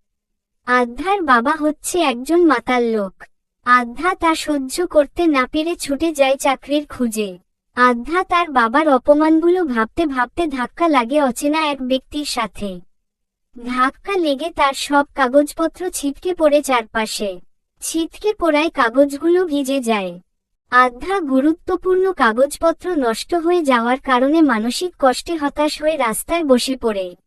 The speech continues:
কান্নায় ভেঙে পড়ে আধ্যা।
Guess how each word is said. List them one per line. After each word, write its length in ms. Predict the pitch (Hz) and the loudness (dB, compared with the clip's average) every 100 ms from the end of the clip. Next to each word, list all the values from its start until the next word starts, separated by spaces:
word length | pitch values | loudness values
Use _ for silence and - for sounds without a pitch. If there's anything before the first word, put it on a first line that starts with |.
| _ _ _ _ _ _ - | _ _ _ _ _ _ -4
কান্নায় 500 | 285 262 269 320 392 | 2 4 4 2 2
ভেঙে 360 | 320 294 302 349 | 2 2 2 2
পড়ে 320 | 330 294 285 | 4 6 6
আধ্যা। 540 | 226 208 214 220 185 | 4 -2 -6 -6 -6